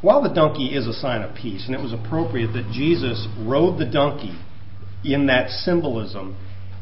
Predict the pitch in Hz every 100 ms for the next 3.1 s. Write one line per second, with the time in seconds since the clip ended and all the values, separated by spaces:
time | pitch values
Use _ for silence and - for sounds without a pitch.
0 | - 139 - 135 151 247 240 226 180 185
1 | - 147 117 156 160 - 120 127 123 110
2 | 110 - 139 135 123 113 123 120 104 87
3 | -